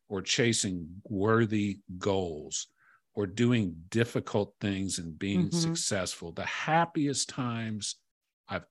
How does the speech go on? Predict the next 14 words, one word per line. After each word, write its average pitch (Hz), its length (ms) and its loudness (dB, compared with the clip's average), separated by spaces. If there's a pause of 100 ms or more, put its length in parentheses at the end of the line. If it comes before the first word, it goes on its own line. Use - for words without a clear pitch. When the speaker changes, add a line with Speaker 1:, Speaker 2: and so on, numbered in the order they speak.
Speaker 1:
ever 131 220 4
been 107 180 0
in 104 100 0
my 98 140 -2
life, 95 320 -4
and 95 80 -6
I'm 87 140 -6
sure 107 260 0
your 95 160 -2
listeners 90 480 -4
feel 90 200 -6
this 82 220 -6
way 82 180 -8
too, 80 420 -8